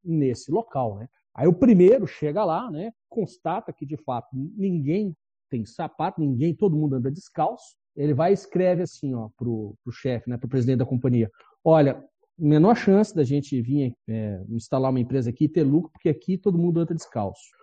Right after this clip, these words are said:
O segundo manda uma carta, assim: "Olha, eu tô vendo que aqui ninguém tem sapato, a gente tem que montar uma empresa amanhã." Entendeu? Ou seja, são duas formas de ver o mesmo problema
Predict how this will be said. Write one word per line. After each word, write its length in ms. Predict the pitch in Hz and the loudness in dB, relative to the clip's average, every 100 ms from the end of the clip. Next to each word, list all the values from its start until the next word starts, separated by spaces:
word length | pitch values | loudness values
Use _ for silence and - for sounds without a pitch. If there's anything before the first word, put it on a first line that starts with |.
| _ | _
O 80 | 185 | 2
segundo 460 | - 233 233 285 302 | 6 8 8 8 6
manda 240 | 233 240 | 4 4
uma 160 | 247 247 | 0 -2
carta, 320 | 185 151 127 | -2 -2 -4
assim: 140 | - 165 | -6 -2
"Olha, 140 | 151 | 0
eu 60 | 160 | 2
tô 200 | 277 233 | 4 4
vendo 320 | 180 254 233 | 4 2 2
que 100 | 208 | -2
aqui 300 | - 269 285 | 0 2 4
ninguém 420 | 285 220 240 311 | 6 6 4 2
tem 140 | 285 | 0
sapato, 580 | 262 277 - 214 226 135 | -6 -8 -2 -2 0 -4
a 40 | 113 | -6
gente 220 | - - | -8 -6
tem 140 | 233 | -6
que 80 | 240 | -4
montar 260 | 277 240 262 | -6 -4 -4
uma 40 | |
empresa 300 | 233 233 226 | -2 -2 -2
amanhã." 420 | 247 349 233 220 - _ _ - | -2 0 0 -2 -8 _ _ -8
Entendeu? 220 | 143 185 | -6 -4
Ou 80 | 277 | -4
seja, 300 | 277 233 214 - | -2 0 -2 -4
são 260 | - 214 | -2 -2
duas 520 | 170 180 156 269 381 - | -2 -6 2 4 4 2
formas 320 | 269 294 247 | 0 2 0
de 60 | |
ver 180 | 220 226 | 0 0
o 80 | 269 | 0
mesmo 320 | 233 233 220 | 0 0 -4
problema 540 | 269 294 226 196 160 | -8 -4 -2 -2 -6